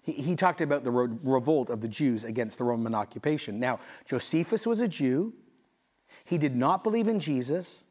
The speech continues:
He did not believe in Christianity. But in his book, The Antiquity of the Jews, book eighteen, chapter three, <laughs> paragraph three,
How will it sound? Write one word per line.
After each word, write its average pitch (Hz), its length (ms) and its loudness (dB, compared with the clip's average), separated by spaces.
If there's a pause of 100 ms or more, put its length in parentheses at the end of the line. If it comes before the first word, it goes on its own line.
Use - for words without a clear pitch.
(280)
He 156 120 -2
did 131 180 -2
not 170 220 2
believe 190 280 0
in 185 100 0
Christianity. 147 680 -2
But 143 300 -2
in 226 160 0
his 226 300 0
book, 156 400 0
The 151 100 2
Antiquity 175 400 0
of 170 100 2
the 165 60 -2
Jews, 117 540 -6 (680)
book 139 180 2
eighteen, 208 680 0 (280)
chapter - 400 0
three, 185 480 2 (240)
<laughs> - 240 -6
paragraph 214 500 2
three, 127 360 0